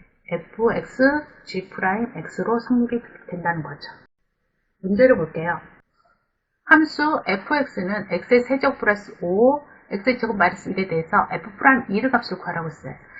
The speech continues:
그렇다면 첫 번째 F X의 미 도함수를 먼저 구해줘야겠죠. 요 값이 F X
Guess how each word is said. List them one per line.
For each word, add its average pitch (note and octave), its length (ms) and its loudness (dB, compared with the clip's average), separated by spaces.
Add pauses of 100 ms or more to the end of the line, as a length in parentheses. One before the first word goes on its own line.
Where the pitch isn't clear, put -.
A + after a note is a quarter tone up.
(180)
그렇다면 B3 360 4
첫 C4+ 160 -2
번째 C#4 360 2
F F3+ 280 -2
X의 G3 520 -2 (420)
미 G#3 260 -4
도함수를 A#3 440 2
먼저 E3 260 -4
구해줘야겠죠. E3+ 680 -6 (840)
요 F#3+ 200 -2
값이 - 540 -2
F F#3+ 240 0
X C4+ 280 2